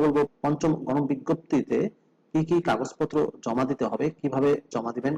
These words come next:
কাগজপত্র সত্যায়িত করতে হবে কিনা, বিস্তারিত তথ্যগুলো আজকের ভিডিওটির মাধ্যমে আপনাদেরকে জানিয়ে দেওয়ার চেষ্টা করব। আশা করব শুরু থেকে শেষ পর্যন্ত আমার সাথে থাকবেন, তাহলে বিস্তারিত জেনে কিন্তু আপনি খুব সহজে আপনার কাগজপত্রগুলো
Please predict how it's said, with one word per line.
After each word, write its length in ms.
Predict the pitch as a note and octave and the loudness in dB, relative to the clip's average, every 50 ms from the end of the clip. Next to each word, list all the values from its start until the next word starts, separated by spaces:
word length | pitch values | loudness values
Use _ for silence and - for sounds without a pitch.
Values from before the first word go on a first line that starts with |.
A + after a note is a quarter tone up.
| - | -4
কাগজপত্র 420 | - A2 A#2 B2 - - - - B2 B2+ - | -4 -6 -6 -8 -12 -14 -14 -10 -10 -10 -8
সত্যায়িত 360 | - B2+ - - B2+ B2+ - C3 B2+ - _ _ - | -8 -8 -4 -4 -4 -4 -4 -8 -10 -10 _ _ -8
করতে 220 | - C3 - _ D#3 | -6 -6 -4 _ -2
হবে 220 | B2 C3+ C3 D3 D3 C3+ | -2 0 2 2 0 0
কিনা, 200 | - C#3 C#3 C#3 C#3+ C#3 - - | 0 -2 -2 0 -2 -4 -2 -4
বিস্তারিত 340 | C3 C3 - D#3+ D#3+ D#3+ D#3+ D#3 | -4 -2 0 0 0 0 0 -2
তথ্যগুলো 360 | D#3 C#3+ - - C#3+ C3 C#3+ F#3 - - - _ _ _ _ _ - | -4 -4 -4 -4 -2 0 0 0 0 -4 -14 _ _ _ _ _ -8
আজকের 240 | A#2+ - - D3 B2 B2+ - | -8 -4 -4 -2 -4 -2 -4
ভিডিওটির 360 | - A2+ C3 D3 D#3 D3+ C#3+ C#3 | -4 -2 -2 0 0 2 2 0
মাধ্যমে 260 | C3+ C#3 C3+ C3 C3 C3+ - | 0 0 0 0 0 0 -2
আপনাদেরকে 300 | - - G#2+ A#2 - A#2+ A2 | -4 -8 -10 -8 -8 -8 -6
জানিয়ে 180 | A#2 A2+ A#2 A2+ | -6 -6 -4 -6
দেওয়ার 160 | B2 A#2 - | -6 -6 -6
চেষ্টা 180 | - - - E3 C#3 | -10 -4 -4 -2 -2
করব। 140 | C3 B2 C3+ F#3 G#3+ - - A#2+ | 0 0 0 -2 -2 -2 -6 -6
আশা 140 | - - | -4 -2
করব 200 | D#3+ D#3 A#2+ A#2 D3 G3+ A#3 - _ _ _ _ _ _ _ | 0 0 0 2 2 0 0 -2 _ _ _ _ _ _ _
শুরু 200 | - - D3+ D#3+ F#3+ - | -2 0 2 2 2 2
থেকে 180 | - C#3+ - F3+ B3 - - _ _ _ _ _ _ | 2 2 2 2 2 -2 -6 _ _ _ _ _ _
শেষ 160 | - - D#3 D#3+ - | -4 -4 -4 -2 0
পর্যন্ত 280 | D#3+ D3 C#3 C#3+ C3+ C#3+ C3+ A2+ | 0 2 2 2 2 2 0 0
আমার 140 | G#2+ G#2+ - | -2 -6 -8
সাথে 140 | - A#2 A#2 - | -10 -10 -10 -10
থাকবেন, 220 | B2 A#2+ D#3 E3+ E3 - | -8 -2 -2 -2 0 0
তাহলে 180 | A#2+ A#2 B2+ A#2+ - | -2 -2 -2 -2 -2
বিস্তারিত 360 | B2+ A#2+ - - D3+ D3 C#3+ - C#3+ - | -4 -4 0 0 0 0 2 0 -2 0
জেনে 180 | - B2+ C#3+ D#3 D3+ | 2 2 2 2 2
কিন্তু 160 | C#3 A#2+ - C3+ B2+ | 0 -2 -2 -6 -6
আপনি 120 | - B2 A#2+ - | -6 -8 -10 -6
খুব 120 | - C#3+ - - | -8 -8 -8 -4
সহজে 280 | - C#3 C#3+ C#3+ C#3+ D3 C#3 | 0 0 2 4 4 2 0
আপনার 220 | - - A#2 B2 C#3 - _ _ _ _ _ _ _ _ _ _ | 0 -4 -6 -6 -6 -8 _ _ _ _ _ _ _ _ _ _
কাগজপত্রগুলো 600 | A#2+ A2+ C3+ C3+ - - F#3 - C3+ B2 B2+ D#3 | -2 -2 -2 -2 -2 -4 -2 -2 0 2 2 2